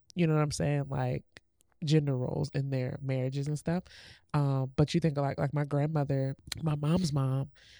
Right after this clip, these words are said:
was an entrepreneur. Um, she ran a daycare out of her home after she worked in the childcare facil-, I mean, system. My grandfather was in construction, so he built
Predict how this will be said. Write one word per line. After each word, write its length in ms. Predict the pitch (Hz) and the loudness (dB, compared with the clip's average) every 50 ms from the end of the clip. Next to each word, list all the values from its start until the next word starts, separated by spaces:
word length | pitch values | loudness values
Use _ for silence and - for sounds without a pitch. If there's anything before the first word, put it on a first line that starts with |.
| - _ _ | -20 _ _
was 400 | - 143 151 147 143 143 143 139 | 2 4 4 6 6 4 2 0
an 100 | 147 139 | 0 0
entrepreneur. 640 | 127 135 135 - - 151 135 135 127 127 127 135 135 - _ _ _ _ _ _ _ | 0 0 -2 4 2 4 4 4 2 2 2 0 -2 -6 _ _ _ _ _ _ _
Um, 400 | - 143 139 143 139 147 156 160 | 0 2 2 2 0 -2 -2 -4
she 340 | 135 - - 143 143 139 135 139 | -6 -6 -4 -2 0 0 0 0
ran 220 | 135 139 135 131 | 2 2 2 2
a 80 | 131 127 | 0 0
daycare 360 | 131 127 127 - - 135 131 - | 0 0 0 0 -2 -2 -2 0
out 80 | 131 131 | -4 -2
of 80 | 127 | 0
her 100 | - 127 | 0 0
home 400 | 127 156 151 147 139 131 131 139 - | 2 2 2 4 2 0 -2 -2 -4
after 260 | - 135 123 - - | -4 -4 -2 -4 -6
she 140 | - - 147 | -4 -2 -2
worked 280 | 143 143 143 135 - - | 0 0 -2 -2 -2 -4
in 100 | 135 127 131 127 | -4 -4 -4 -6
the 400 | 123 127 127 123 123 131 139 143 - _ _ _ _ _ | -4 -4 -2 -2 -4 -4 -6 -8 -10 _ _ _ _ _
childcare 420 | - - 143 151 - - 135 131 | -4 -2 -2 -2 -2 -2 -2 -2
facil-, 300 | - - 127 - - 131 - - | -2 -4 -6 -6 -6 -8 -8 -6
I 40 | - | -4
mean, 140 | 139 135 127 | -2 -2 -2
system. 400 | - - 127 - - 131 127 135 - - - - - - - | -2 -2 -4 -4 -4 -8 -8 -8 -10 -20 -20 -20 -20 -8 -2
My 80 | 139 143 | -2 0
grandfather 560 | 135 147 139 135 135 - 139 131 131 131 131 | 2 2 0 0 2 2 0 2 4 2 2
was 320 | 131 127 131 127 127 123 - - | 2 2 0 0 0 0 0 -2
in 100 | 139 127 | -6 -2
construction, 640 | - 139 131 - - 139 143 - - 143 143 143 | -2 -2 -2 0 -2 -4 -4 -4 -8 -10 -10 -8
so 120 | - - 131 | -6 -2 -2
he 100 | 139 135 | -2 2
built 260 | 120 143 139 - | 4 4 2 2